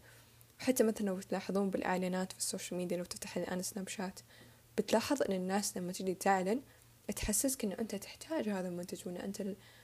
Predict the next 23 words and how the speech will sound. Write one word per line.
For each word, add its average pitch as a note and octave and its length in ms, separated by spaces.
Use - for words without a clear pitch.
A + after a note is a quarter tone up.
<laughs> A3+ 160
وإن C4+ 180
أنت C#4+ 220
ولا B3 220
شيء A#3+ 260
بدونه G#3 500
أو F#3+ 240
something G#3+ 560
in G3 220
this - 140
way، G3 380
وإنه A#3 260
كأنه B3+ 540
هذا B3 120
المنتج A3+ 400
حيكمل A3 580
لك F3 140
حياتك، G3 560
إنه F#3 140
حيكمل F#3 720
ال-، F3 180
الدائرة A3 680
المفقودة. G3 800